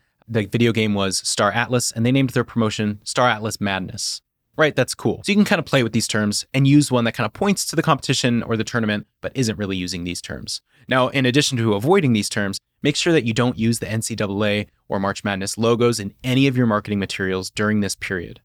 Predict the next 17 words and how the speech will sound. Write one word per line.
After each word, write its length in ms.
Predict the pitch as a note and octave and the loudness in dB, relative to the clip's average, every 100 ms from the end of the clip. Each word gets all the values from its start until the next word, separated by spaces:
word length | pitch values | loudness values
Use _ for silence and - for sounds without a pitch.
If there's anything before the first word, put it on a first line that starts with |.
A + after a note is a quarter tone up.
| _ _ _ | _ _ _
The 80 | A2+ | -2
good 200 | A2+ D3 | 4 6
news 260 | C3+ C3 C#3 | 6 6 4
is 120 | A2+ | 0
that 140 | G#2+ | -2
with 120 | G2 | -2
a 40 | G#2+ | -2
little 140 | G2+ | -2
creativity, 640 | - G2+ F#2+ D#3+ D#3+ D#3+ D3+ _ - | -2 -4 -2 0 2 2 -2 _ -8
you 100 | F3+ | -2
can 140 | G3 | 2
run 140 | D3+ | 2
a 60 | C3+ | 0
successful 460 | - - G#2 - F#2+ | -2 -6 -6 -6 -4
March 240 | F2+ - | -4 -4
Madness 300 | F#2 F#2 F#2+ | -6 -6 -6
campaign 400 | - F2 F#2+ F#2 | -8 -6 -6 -8